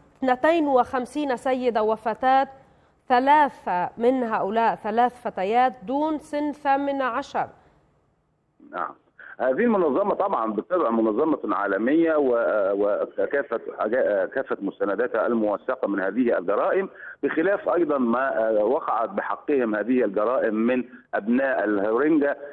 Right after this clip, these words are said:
Speaker 2: آه، يتقدمون إلى المحكمة الجنائية الدولية عبر المدعي العام. وأرى أنه لو قدمت هذه المستندات الكافية لضلوع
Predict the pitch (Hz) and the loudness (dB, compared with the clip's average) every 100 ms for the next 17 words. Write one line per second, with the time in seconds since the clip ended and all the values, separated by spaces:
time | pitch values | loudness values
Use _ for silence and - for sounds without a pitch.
0 | - 113 113 131 123 120 127 127 127 120 | -4 0 0 0 0 2 0 -2 -4 -2
1 | 123 165 175 123 127 127 113 104 - 143 | 0 0 2 2 0 0 -2 -4 -4 -2
2 | 135 107 98 123 123 107 110 131 110 113 | -2 -2 -2 -2 -2 -2 0 0 0 -2
3 | 123 107 104 95 127 113 104 107 131 127 | -2 -2 -2 -2 -2 0 0 0 -2 -4
4 | - - - - 117 120 156 156 147 - | -6 -16 -18 -4 0 0 0 0 0 0
5 | 120 131 123 123 - 123 113 156 135 - | 0 0 0 0 -2 -4 -2 0 -2 -2
6 | 113 110 131 123 123 - 110 107 101 117 | -2 0 2 2 2 2 0 0 0 -2
7 | 139 120 113 107 127 - 107 101 110 104 | -2 -2 -2 0 0 0 -2 -2 0 -2
8 | - 131 117 110 107 117 180 139 | 0 0 2 0 0 0 0 0